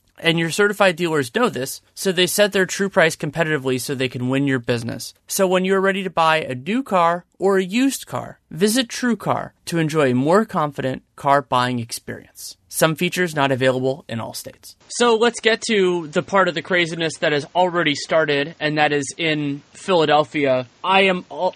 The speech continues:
really reluctant to talk about this story because it seems like there is a rule that any time a podcast of any nature is released on this story, that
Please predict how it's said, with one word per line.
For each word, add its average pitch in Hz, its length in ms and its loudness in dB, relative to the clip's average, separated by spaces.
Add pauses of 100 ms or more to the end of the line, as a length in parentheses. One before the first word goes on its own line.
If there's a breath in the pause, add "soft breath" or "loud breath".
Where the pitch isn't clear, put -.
(220)
really 220 480 2
reluctant 180 580 2
to 151 100 -8
talk 147 360 0
about 170 260 2
this 180 160 -4
story 175 320 0
because 156 280 -4
it 131 140 -8
seems 156 320 -4
like 151 220 0
there 147 180 2
is 143 140 -2
a 143 80 -2
rule 151 320 -2
that 147 180 0
any 156 220 2
time 147 340 0
a 143 80 2
podcast 147 600 -2
of 139 100 -4
any 139 240 0
nature 147 400 -2
is 139 200 -4
released 139 420 -2
on 190 120 4
this 196 140 -2
story, 202 300 4
that 147 100 -4